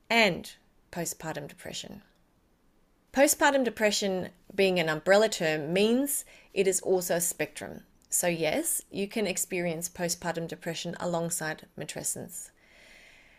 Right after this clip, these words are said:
Katie Rickson, a mum and amazing writer, penned a beautiful insight into her life with matrescence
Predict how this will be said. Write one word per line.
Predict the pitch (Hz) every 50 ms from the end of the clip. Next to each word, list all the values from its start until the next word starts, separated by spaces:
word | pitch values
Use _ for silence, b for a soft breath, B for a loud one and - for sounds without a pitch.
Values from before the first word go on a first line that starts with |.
| B B B
Katie | - 262 277 285 311 285
Rickson, | 254 247 247 - - - 220 208 202 -
a | - 190
mum | 196 196 196 196 196 202 202 202 -
and | - 185 190
amazing | 185 185 185 190 202 196 220 220 208
writer, | 175 170 160 160 - - 165
penned | 170 - - 196 190 190 190 185 - -
a | 180
beautiful | 175 175 - 190 196 214 247 254 254 - - - 226
insight | 196 - 202 208 196 - - 185 165 151 151 147 -
into | - 170 180 175 - 185 175
her | 165 180 170 170
life | 160 160 160 151 147 156 165 - - -
with | 175 175 175 190
matrescence | 180 175 - - 175 175 - 180 175 175 175